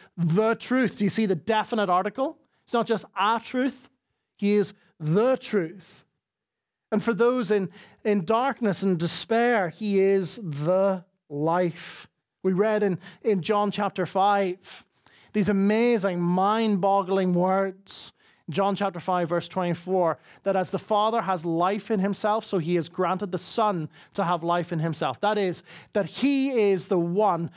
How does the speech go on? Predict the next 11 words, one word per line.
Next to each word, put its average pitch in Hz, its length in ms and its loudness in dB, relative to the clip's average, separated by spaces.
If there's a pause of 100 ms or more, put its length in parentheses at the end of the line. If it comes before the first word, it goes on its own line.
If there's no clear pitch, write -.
(140)
who 190 180 0
gives 208 600 0
you 165 400 2
eternal 180 540 -2
life 147 300 -2
because 165 320 -4
he 196 340 0
has 180 380 -4
it - 300 -10 (420)
in 202 180 2
himself 160 720 -4